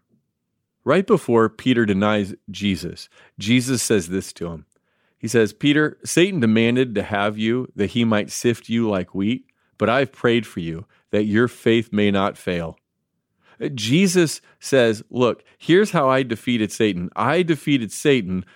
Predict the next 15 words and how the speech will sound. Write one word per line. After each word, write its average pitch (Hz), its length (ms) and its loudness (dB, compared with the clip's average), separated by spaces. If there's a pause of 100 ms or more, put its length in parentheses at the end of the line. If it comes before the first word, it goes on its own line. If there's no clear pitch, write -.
(160)
by 101 280 0 (200)
praying 110 640 0
for 101 200 -6
you." 101 380 -2 (360)
So 151 240 0
it's - 320 0 (100)
through 180 580 2
prayer 113 600 2 (240)
that 127 320 0 (260)
Jesus 113 680 -2
frustrated 143 720 0
the 120 80 -2
plans 117 640 -2 (100)
of 101 140 -12
Satan. 87 460 -4